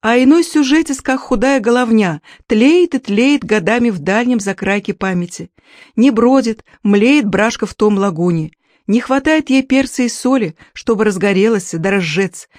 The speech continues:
чтобы расходилась сахарку и метку, и житних сухариков,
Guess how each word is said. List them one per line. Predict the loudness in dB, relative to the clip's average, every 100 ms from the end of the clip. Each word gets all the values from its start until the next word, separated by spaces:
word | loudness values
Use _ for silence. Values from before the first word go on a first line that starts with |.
| -20
чтобы | -18 -4 -2 -2
расходилась | -2 -2 0 2 2 0
сахарку | -4 -4 -4 -4 -2 -2
и | 0
метку, | 0 -2 -4 -4 -4 -6 -20 -8
и | -2
житних | 0 2 0 -2
сухариков, | -6 -6 -2 0 0 -4